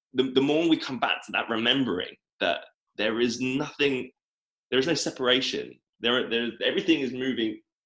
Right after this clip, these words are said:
for us once we embrace that and have that intention. And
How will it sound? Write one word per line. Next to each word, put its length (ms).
for 280
us 380
once 260
we 100
embrace 400
that 160
and 80
have 160
that 140
intention. 580
And 340